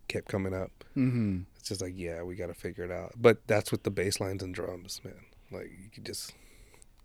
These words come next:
Speaker 1: it's just stuff I work on at home. <laughs> So,
Speaker 2: Yeah.
Speaker 1: so,
Speaker 2: <laughs>
Speaker 1: and then if you like the stuff we have up now, you're gonna really like the next release of, uh, <clears throat> four songs that we haven't put out yet, too.
Speaker 2: Hell yeah.
Speaker 1: Yeah, man. Uh, I think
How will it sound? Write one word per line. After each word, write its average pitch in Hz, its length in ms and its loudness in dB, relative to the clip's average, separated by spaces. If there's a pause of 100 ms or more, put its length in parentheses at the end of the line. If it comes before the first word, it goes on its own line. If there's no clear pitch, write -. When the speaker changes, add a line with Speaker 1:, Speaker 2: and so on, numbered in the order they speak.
Speaker 1:
it's 110 100 -6
just - 180 2
stuff 104 160 2
I - 20 2
work 92 240 0
on 95 100 -6
at 92 100 -6
home. 95 280 -6
<laughs> - 60 -20
So, 135 440 2
Speaker 2:
Yeah. 117 360 2 (260)
Speaker 1:
so, 90 300 2 (120)
Speaker 2:
<laughs> - 600 -8
Speaker 1:
and 107 100 4
then 98 300 6
if 113 180 -2
you 123 60 8
like 120 200 10
the 127 60 2
stuff 117 220 6
we 110 100 8
have 101 300 8
up 110 180 0
now, 104 400 6
you're 110 260 6
gonna 110 100 8
really 104 180 6
like 101 240 4
the 101 80 2
next 98 360 0
release 98 460 -2 (140)
of, 104 340 0
uh, 98 420 0
<clears throat> - 100 4 (1000)
four 113 240 8
songs 110 340 2
that 107 60 0
we 101 100 2
haven't 98 200 -2
put 107 120 -2
out 104 160 0
yet, 104 280 -4
too. 104 240 -4 (260)
Speaker 2:
Hell 101 300 -4
yeah. 104 500 -2
Speaker 1:
Yeah, 90 320 -2
man. 92 380 -6
Uh, 90 300 -4 (100)
I 110 60 0
think 110 220 0